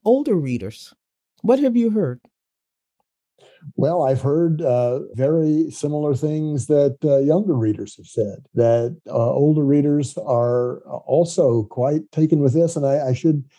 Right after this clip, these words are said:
Speaker 2: add that the graphic novel is becoming a much more universally popular thing. Uh, it,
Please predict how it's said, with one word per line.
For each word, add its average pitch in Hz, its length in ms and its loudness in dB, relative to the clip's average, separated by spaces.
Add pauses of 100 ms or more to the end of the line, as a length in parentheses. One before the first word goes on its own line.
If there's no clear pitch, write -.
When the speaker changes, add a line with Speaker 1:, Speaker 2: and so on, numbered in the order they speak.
(200)
Speaker 2:
add 175 400 2
that 131 260 0
the 139 80 -2
graphic 156 400 0
novel 143 520 0
is 147 260 0
becoming 135 760 0 (320)
a 107 60 -4
much 165 300 0
more 139 160 4
universally 131 720 0
popular 131 560 -2
thing. - 460 -2 (500)
Uh, 127 280 0
it, 127 100 2